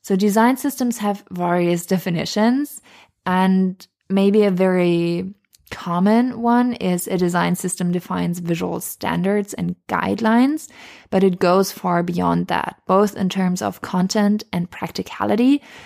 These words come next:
For example, design systems include style guides, digital components, and more complex templates, while linking design to code and code to design.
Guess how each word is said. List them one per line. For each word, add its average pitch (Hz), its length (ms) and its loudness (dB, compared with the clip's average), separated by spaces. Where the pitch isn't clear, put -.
For - 180 0
example, 190 440 2
design 175 400 2
systems 175 440 -4
include 170 460 -4
style 214 460 0
guides, 196 480 0
digital 185 340 -6
components, 202 720 0
and 170 160 -4
more 180 300 0
complex 175 680 -6
templates, 240 720 -2
while 185 500 2
linking 190 520 2
design 170 640 -2
to 175 280 0
code - 480 -6
and 175 320 -2
code 180 260 -8
to 175 200 -2
design. 175 560 -4